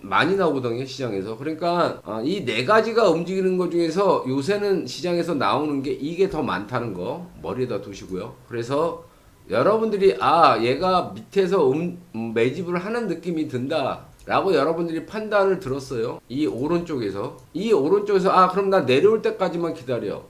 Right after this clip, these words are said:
생각을 하시고요. 항상 이 앞 저점을 여기서 이탈을 한다면은 보긴 봐야 되는데, 그 다음에는 여러분들이 얘가 어차피 들어올릴 거 아닙니까?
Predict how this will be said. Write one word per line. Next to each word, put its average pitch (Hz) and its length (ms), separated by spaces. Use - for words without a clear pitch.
생각을 190 440
하시고요. 170 680
항상 220 720
이 233 340
앞 135 360
저점을 202 800
여기서 180 320
이탈을 226 560
한다면은 170 720
보긴 202 320
봐야 165 300
되는데, 131 540
그 165 140
다음에는 220 420
여러분들이 165 640
얘가 175 640
어차피 240 580
들어올릴 180 540
거 208 100
아닙니까? 147 560